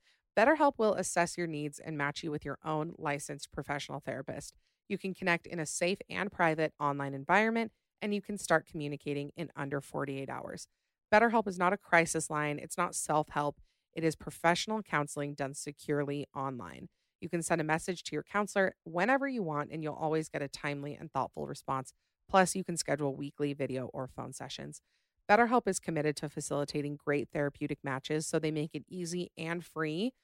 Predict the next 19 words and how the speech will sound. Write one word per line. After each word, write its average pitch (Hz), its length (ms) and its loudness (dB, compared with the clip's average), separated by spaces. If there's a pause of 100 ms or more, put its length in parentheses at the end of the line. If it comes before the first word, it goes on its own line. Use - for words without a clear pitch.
(200)
to 175 120 -4
change 156 320 -2
counselors 143 440 -2
if 143 160 -4
needed. 123 300 -8 (340)
It's - 140 -6
also 202 240 4
way 175 280 0
more 190 220 4
affordable 151 560 0
than 147 120 -6
traditional 147 520 -4
offline 180 400 -2
counseling, 208 520 -2 (340)
and 165 220 -2
financial 143 440 -4
aid 135 140 -6
is 139 140 -12
available. - 460 -12